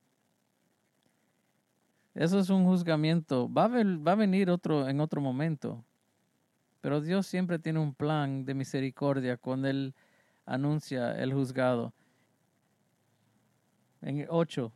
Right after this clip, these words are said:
dice, "Pero Noé", esa es la excepción. Este es, Jesús está en, en, en el, en la tierra y él le apuntó a Noé.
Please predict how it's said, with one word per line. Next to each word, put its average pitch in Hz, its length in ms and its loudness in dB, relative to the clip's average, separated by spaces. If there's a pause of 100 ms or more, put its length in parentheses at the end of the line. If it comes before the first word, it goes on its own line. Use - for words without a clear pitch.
dice, 147 280 -2
"Pero 180 460 2
Noé", 147 520 0 (420)
esa 156 260 -2
es 165 100 -4
la 170 60 0
excepción. 143 680 -4 (580)
Este 170 420 0
es, 165 160 -2 (800)
Jesús 160 360 0
está 185 420 4
en, 185 180 4
en, 175 320 4
en 175 160 4
el, 180 260 0
en 170 100 2
la 185 100 4
tierra 160 580 2 (480)
y 147 100 2
él 165 80 4
le 170 80 4
apuntó 170 600 4
a 165 80 6
Noé. 170 440 2